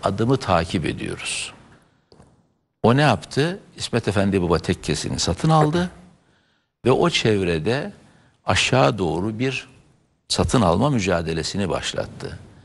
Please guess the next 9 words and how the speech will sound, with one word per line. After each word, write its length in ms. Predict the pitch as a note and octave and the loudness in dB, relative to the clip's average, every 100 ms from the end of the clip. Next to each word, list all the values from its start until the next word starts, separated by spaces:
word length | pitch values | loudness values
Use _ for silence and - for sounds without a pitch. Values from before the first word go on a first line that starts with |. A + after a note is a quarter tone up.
| _ _ _ _ E3 | _ _ _ _ 2
Biz 160 | G3 | 4
de 120 | E3 | 4
bu 100 | C3+ C#3 | 2 0
mücadeleyi 640 | A#2 G#2+ G2 E2+ D#2+ D2 | 2 0 0 -4 -6 -2
devam 300 | G2 C#3 B2 | -2 -2 -4
etmek 320 | E2+ - D#2+ | -6 -6 -8
suretiyle 760 | - D3 C3 D2 B1 C#2 D2 - - - _ _ _ - | -2 0 0 -2 -8 -4 -4 -6 -12 -20 _ _ _ 0
herhangi 640 | A2 A2+ C3+ D3+ D#3 G#2+ | 2 2 2 0 2 0
bir 440 | F2+ E2 - - | 0 -2 -4 -10